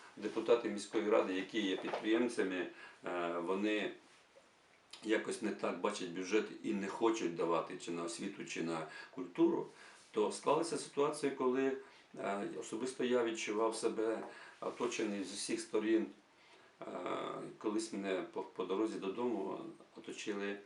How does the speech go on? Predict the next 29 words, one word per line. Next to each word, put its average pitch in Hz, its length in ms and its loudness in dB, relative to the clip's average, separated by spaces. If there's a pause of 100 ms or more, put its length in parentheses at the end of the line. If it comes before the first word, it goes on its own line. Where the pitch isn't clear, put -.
(320)
собаки, - 640 -2
і 95 60 -4
я 92 400 0 (340)
не 92 180 -2
знав, 101 280 -4
що 104 160 -2
робити, 98 400 -2
і 92 420 -4
кинувся 113 720 -4
з - 80 -12
криком 95 500 -4
на, 90 260 -6
в - 40 -6
одну 95 220 -4
сторону, 110 420 -4
і 87 120 -4 (360)
ледь 107 320 2 (220)
і - 80 -4
все-таки 95 420 -6
відбився. 101 500 -4 (420)
Я 92 80 -4
відчував 123 380 0
себе, 120 220 0
що - 220 0
я 110 180 6
є 104 220 4
людиною, 104 460 0
яка, - 420 -2 (640)
е, 50 40 -6